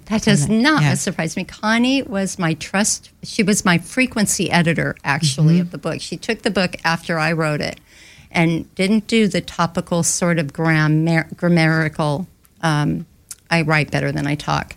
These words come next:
Speaker 1: the <laughs> grammatical, uh, edits.
Speaker 2: Mm-hmm.
Speaker 1: She went through and said, "Okay,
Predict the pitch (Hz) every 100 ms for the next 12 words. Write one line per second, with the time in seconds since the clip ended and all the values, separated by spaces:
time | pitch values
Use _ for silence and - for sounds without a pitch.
0 | - - - - 185 202 330 233 294 233
1 | 180 180 214 196 160 156 156 151 165 -
2 | - _ - - - 165 160 - - -
3 | 165 156 156 160 170 214 214 190 196 175
4 | 170 - 180 165 156 - _ _ _ _
5 | - 170 170 165 143